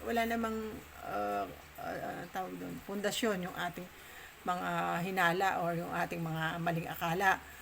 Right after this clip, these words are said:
Na kadalasan yung akala natin, nakadepende lang yun kasi sa isip natin, na hindi naman talaga totoo. Marami daw sa mga akala ay,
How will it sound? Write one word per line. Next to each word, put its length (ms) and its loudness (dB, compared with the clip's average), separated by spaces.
Na 240 2
kadalasan 640 4
yung 80 2
akala 400 8
natin, 340 2
nakadepende 600 2
lang 180 2
yun 160 -4
kasi 220 -4
sa 160 -2
isip 320 -2
natin, 400 0
na 80 0
hindi 240 2
naman 260 -2
talaga 380 -2
totoo. 460 4
Marami 380 6
daw 100 2
sa 600 4
mga 240 2
akala 380 6
ay, 160 4